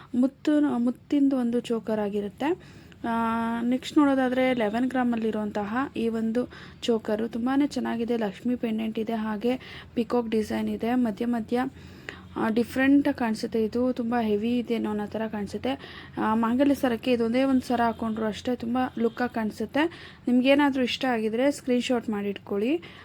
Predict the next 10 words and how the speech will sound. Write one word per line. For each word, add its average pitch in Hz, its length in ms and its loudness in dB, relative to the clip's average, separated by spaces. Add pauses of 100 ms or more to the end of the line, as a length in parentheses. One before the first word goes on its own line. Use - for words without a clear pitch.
ಅಥವಾ 254 260 2
ನಮ್ಗೆ 247 340 2
ಇಲ್ಲೇ 233 240 2
ತೊಗೊಳ್ತೀವಿ 233 460 0
ಏನಾಗಿದೆ 220 340 -2
ಆದರೆ 269 300 2
ಎಂ 226 180 0
ಬಿ 269 120 2
ಜ್ಯುವೆಲ್ಸ್ 233 400 -2
ಅವ್ರನ್ನ 220 240 -2